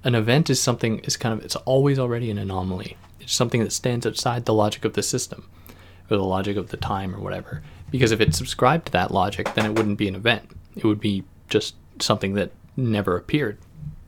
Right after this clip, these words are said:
Someone walking down the street, or politicians stealing money is not an event.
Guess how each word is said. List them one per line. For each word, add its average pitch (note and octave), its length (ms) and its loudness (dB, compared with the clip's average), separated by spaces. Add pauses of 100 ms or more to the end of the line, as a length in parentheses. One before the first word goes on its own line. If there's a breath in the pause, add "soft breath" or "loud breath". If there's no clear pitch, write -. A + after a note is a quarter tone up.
(720)
Someone A2+ 360 2
walking G2+ 260 2
down F2+ 120 -4
the - 60 -10
street, - 380 2 (540 loud breath)
or G2+ 260 2
politicians A2 760 0
stealing G2 380 -2
money G2+ 320 0
is G#2+ 100 -6
not G2 200 -2
an - 60 -8
event. G#2 440 -4